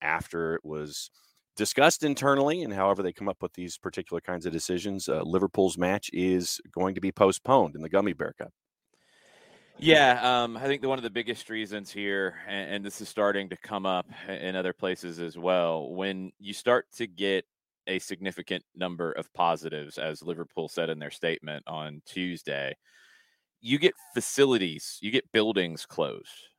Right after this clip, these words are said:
Speaker 2: Y-, you get buildings that have to be cleaned and, and swept through and all of that. And when, in this case with Liverpool, and look, I don't know how the, the rules go for Gummy Bear Cup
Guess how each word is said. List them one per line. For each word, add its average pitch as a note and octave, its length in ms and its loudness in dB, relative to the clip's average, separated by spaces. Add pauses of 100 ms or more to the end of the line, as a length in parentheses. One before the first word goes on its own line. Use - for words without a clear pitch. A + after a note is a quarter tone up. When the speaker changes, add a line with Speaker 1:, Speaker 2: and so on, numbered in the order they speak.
Speaker 2:
Y-, F2+ 160 -6
you G2+ 160 -6
get G#2+ 180 2
buildings G2 420 2
that C#2+ 120 -2
have E2+ 300 0
to F2 120 0
be E2 680 -4
cleaned E2 480 -4
and, D2+ 320 -4
and D2+ 280 -8
swept - 300 -4
through E2 140 2
and D2 80 -2
all F2+ 300 6
of D#2 100 -4
that. D2+ 380 -2
And E2+ 440 -4
when, F#2 420 -2 (280)
in G2+ 160 -2
this C3 180 6
case A2 300 4
with F#2 160 -4
Liverpool, E2+ 720 -2 (800)
and G2+ 120 4
look, G#2+ 160 10
I G#2+ 100 10
don't G#2+ 180 8
know G2+ 380 6
how F#2 560 4
the, F2 260 2
the F2+ 100 -2
rules F2+ 300 -2
go F2 240 2
for D#2+ 380 -4 (220)
Gummy F#2+ 240 0
Bear D#2+ 200 -2
Cup - 180 -4